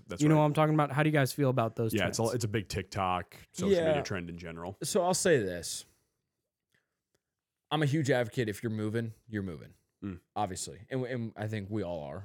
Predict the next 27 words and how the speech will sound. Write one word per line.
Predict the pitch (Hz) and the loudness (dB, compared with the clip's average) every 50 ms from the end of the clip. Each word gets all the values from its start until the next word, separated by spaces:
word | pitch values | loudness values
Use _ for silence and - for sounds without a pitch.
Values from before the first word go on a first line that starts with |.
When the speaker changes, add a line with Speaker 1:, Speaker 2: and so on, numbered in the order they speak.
| 101 - | -14 -14
Speaker 3:
on | - 92 | -14 -12
that | 90 87 85 | -10 -10 -12
same | - 87 82 80 | -12 -12 -14 -14
page. | 80 - - - - - | -14 -16 -16 -16 -12 -12
You | 95 87 | -10 -10
know, | 80 78 76 | -10 -10 -10
if | 87 104 - _ - | -12 -12 -14 _ -4
any | 120 127 135 | 0 0 2
movement | 139 131 127 123 117 120 - - | 2 4 2 2 2 -2 -6 -6
is | 104 - | -8 -8
good | - 85 80 73 | -8 -10 -10 -10
movement. | - - _ - - _ _ _ _ _ _ _ _ _ _ _ _ _ _ _ _ _ _ _ _ _ _ _ _ _ _ _ _ _ _ _ _ _ _ _ _ _ _ _ _ _ _ _ _ _ _ _ _ _ _ _ _ _ _ - | -18 -20 _ -20 -20 _ _ _ _ _ _ _ _ _ _ _ _ _ _ _ _ _ _ _ _ _ _ _ _ _ _ _ _ _ _ _ _ _ _ _ _ _ _ _ _ _ _ _ _ _ _ _ _ _ _ _ _ _ _ 0
If, | 143 143 131 - - - - - - _ _ _ _ _ _ _ _ - | 2 2 2 0 -4 -12 -14 -16 -16 _ _ _ _ _ _ _ _ -4
if | - 131 117 | -2 -2 -2
you're | 117 123 127 | -2 -6 -6
just | 113 135 160 147 135 - | -4 -2 0 0 0 -2
following | - - - 135 127 131 139 135 135 135 131 120 | -6 -6 -2 0 0 2 2 2 0 0 -2 -2
a | 107 | -4
trend | - - - - 113 110 110 113 117 120 120 120 113 - _ _ _ _ _ _ _ _ _ _ - | -6 -8 -6 -4 -2 0 0 -2 -2 -4 -6 -6 -8 -10 _ _ _ _ _ _ _ _ _ _ -8
to | - 98 | -8 -6
take | - - 110 98 - | -4 -2 -4 -4 -4
the | - 98 | -8 -8
video | 87 101 101 98 107 113 110 107 107 110 110 - - | -4 -4 -2 0 2 2 2 2 2 0 -2 -4 -8
or | - 101 | -12 -12
something | - - 110 104 107 101 | -10 -10 -10 -10 -8 -10
like | 92 90 90 - | -10 -10 -10 -6
that, | - 131 135 131 131 - | -4 -2 -2 -2 -2 -4